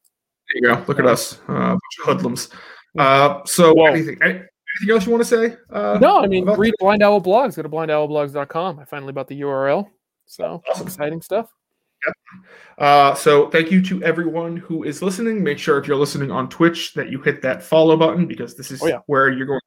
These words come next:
Speaker 1: to get live wrap-up shows, and I, I plan on maybe doing some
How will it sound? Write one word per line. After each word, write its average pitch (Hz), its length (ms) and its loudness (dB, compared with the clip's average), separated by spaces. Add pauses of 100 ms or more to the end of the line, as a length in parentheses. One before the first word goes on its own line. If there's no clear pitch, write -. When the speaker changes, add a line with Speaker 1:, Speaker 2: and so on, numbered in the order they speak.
(140)
Speaker 1:
to 131 80 -6
get - 100 -14
live 127 600 -2 (640)
wrap-up 175 300 6
shows, 175 520 6
and 131 120 -2
I, 131 260 -6
I - 20 -8
plan 156 240 -2
on 143 280 -2
maybe 143 240 -2
doing 143 220 -4
some 135 460 -12